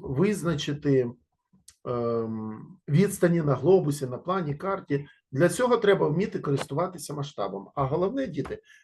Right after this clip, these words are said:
вміти перетворювати один вид масштабу в інший. Давайте спробуємо з вами перетворити сп-, числовий масштаб в іменований. Наприклад, у нас є числовий масштаб одна п'ятсота. Що треба зробити, щоб його правильно перевести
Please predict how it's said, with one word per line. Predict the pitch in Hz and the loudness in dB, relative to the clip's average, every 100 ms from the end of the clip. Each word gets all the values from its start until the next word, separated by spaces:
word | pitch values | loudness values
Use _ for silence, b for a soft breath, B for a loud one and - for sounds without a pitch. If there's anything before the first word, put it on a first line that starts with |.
| _ | _
вміти | 127 165 233 233 | 0 2 2 0
перетворювати | 220 208 202 165 147 127 127 156 | 4 6 6 2 2 2 0 -4
один | 165 269 196 | -4 -4 0
вид | 139 | 0
масштабу | 123 - 92 95 101 | -2 -6 -6 -6 -2
в | 139 | 0
інший. | 117 - - _ B B B - | 0 -2 -12 _ B B B -2
Давайте | 180 269 - | 4 4 2
спробуємо | - 190 208 196 160 143 | 2 6 8 8 6 0
з | |
вами | 165 190 160 | -2 0 0
перетворити | - 143 135 139 202 - | 2 2 2 -2 -4 -6
сп-, | 147 - 143 147 - | -12 -8 -6 -6 -6
числовий | - 143 123 170 | -6 -4 -2 0
масштаб | - 143 - 151 | -2 -4 -4 -4
в | 143 - | -4 -2
іменований. | 139 131 101 85 - - _ b b - | 0 0 -2 -8 -10 -16 _ b b 0
Наприклад, | 202 202 135 101 95 | 0 2 0 -2 -4
у | |
нас | 165 262 269 170 | -4 -4 -6 0
є | 190 202 - _ - | 2 2 -4 _ -14
числовий | 139 135 139 | -8 -2 0
масштаб | 143 - - - b b b | 0 -4 -10 -12 b b b
одна | - 131 113 175 226 | 2 2 4 2 2
п'ятсота. | 233 185 180 - 85 - - _ b b b - | 0 -2 -2 -6 -8 -10 -20 _ b b b -16
Що | - 269 | -4 -4
треба | - 214 190 185 | 4 4 6 4
зробити, | 180 170 139 208 | 2 0 -2 -2
щоб | 180 165 135 | -4 -4 -2
його | 180 202 226 | -2 -2 0
правильно | 180 175 165 160 | 0 0 0 -4
перевести | 156 180 - - - 180 | -4 -2 -2 0 -2 -4